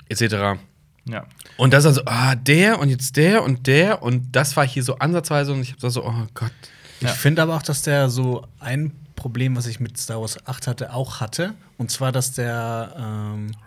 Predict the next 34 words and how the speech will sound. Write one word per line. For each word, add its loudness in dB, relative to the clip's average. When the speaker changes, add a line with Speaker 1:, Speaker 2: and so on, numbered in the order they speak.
Speaker 1:
Ryan -10
Johnson -6
hat -6
hier 0
gar 6
Speaker 3:
teilweise 4
Speaker 1:
nichts -2
gemacht. -10
Speaker 2:
Dass -4
er -6
Speaker 3:
Ja. 4
Speaker 2:
zu 6
viele 2
Witze -4
macht, -4
Speaker 3:
Ja, 0
Speaker 2:
oder? 6
Speaker 3:
dass 2
er 0
zu -2
Speaker 1:
Ja. -2
Speaker 3:
viele 0
Witze -4
macht. 2
Speaker 2:
Ja. 0
Speaker 3:
Auch -2
teilweise 2
in 4
Momenten, 2
wo -2
du -6
denkst, -2
jetzt, -6
komm, -8